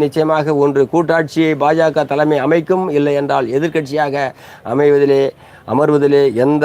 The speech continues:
மாற்று கருத்தும் இல்லை என்பதை அண்ணாமலை அவருடைய அரசியல் பயணங்கள், களப்பயணங்கள் மக்களுக்கு உணர்த்தி வருகின்றன, மக்கள் உணர்ந்திருக்கிறார்கள். அதனாலே தயவு செய்து இந்த விமர்சனங்களை நம்பி பாஜக தலைமையோ, இந்த விமர்சனங்களை வைத்து பாஜக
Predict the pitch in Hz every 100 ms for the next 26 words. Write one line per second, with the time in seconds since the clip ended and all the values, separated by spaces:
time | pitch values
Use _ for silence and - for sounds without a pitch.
0 | 135 127 151 143 147 143 139 135 135 131
1 | 143 135 135 135 147 165 170 120 135 147
2 | 143 139 131 131 131 131 127 151 139 151
3 | 135 123 139 139 147 151 131 151 135 139
4 | 131 127 127 127 135 131 135 131 123 123
5 | 139 131 135 131 139 147 170 139 131 147
6 | 131 143 147 139 127 135 123 123 110 -
7 | - - - - 131 147 156 135 135 156
8 | 156 170 170 185 202 - - - 139 156
9 | 147 202 - 190 180 165 147 156 165 160
10 | 123 127 156 170 151 139 143 156 160 175
11 | 180 156 165 160 208 208 202 190 180 175
12 | 165 180 151 143 165 180 170